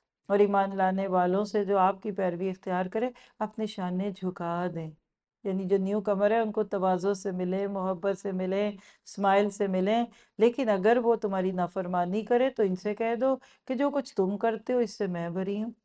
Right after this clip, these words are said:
और इस ज़बरदस्त और मेहरबान पे भरोसा करो, जो तुम्हें देख रहा होता है। जब तुम उठते हो और सजदा गुजार लोगों में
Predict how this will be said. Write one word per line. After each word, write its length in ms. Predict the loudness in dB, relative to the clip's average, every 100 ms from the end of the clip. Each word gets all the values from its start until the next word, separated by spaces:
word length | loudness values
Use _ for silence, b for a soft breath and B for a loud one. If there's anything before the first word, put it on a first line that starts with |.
| _ _ _ _ _ _ 4
और 120 | 6
इस 120 | 6
ज़बरदस्त 680 | 4 2 4 2 2 2 0
और 120 | -2
मेहरबान 760 | -2 -2 -2 -2 2 4 4 4
पे 120 | 0
भरोसा 420 | 0 -2 -2 -4
करो, 420 | -2 0 0 0 b b b
जो 60 | -6
तुम्हें 380 | -4 -2 -2 -2
देख 440 | 0 0 -2 -4
रहा 260 | -6 -4 -6
होता 340 | -6 -6 -8
है। 140 | -12 -12 b b -2
जब 200 | -2 0
तुम 220 | -2 0
उठते 360 | -2 -4 -6 -4
हो 160 | -2
और 80 | -4
सजदा 480 | -4 -6 -4 2 2
गुजार 440 | 2 2 4 4
लोगों 380 | 2 0 4 2
में 280 | 4 2